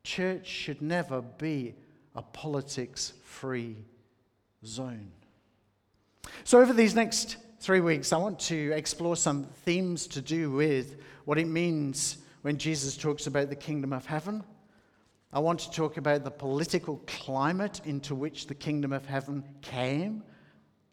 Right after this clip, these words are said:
and is still present. And I want to look at the responsibilities that we have as outposts of the kingdom. If you like, every local church is an embassy of the kingdom of Jesus Christ,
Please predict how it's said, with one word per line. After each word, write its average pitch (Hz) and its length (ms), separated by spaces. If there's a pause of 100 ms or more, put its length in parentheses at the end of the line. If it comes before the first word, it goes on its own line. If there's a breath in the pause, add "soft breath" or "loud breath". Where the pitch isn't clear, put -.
and 143 200
is 131 120
still 131 300
present. 123 800 (560 soft breath)
And 156 140
I - 20
want 160 280
to 165 120
look 147 400 (100)
at 147 240
the 139 100
responsibilities 156 1120
that 131 120
we 135 300
have 131 580 (640 loud breath)
as 151 320
outposts 165 1000
of 135 200
the 143 80
kingdom. 175 580 (1200)
If 160 180
you 165 140
like, 165 420 (240 loud breath)
every 160 400
local 160 340
church 139 720
is 143 160
an 143 100
embassy 147 600 (180 loud breath)
of 123 120
the 139 60
kingdom 135 380
of 120 100
Jesus 117 400
Christ, 120 600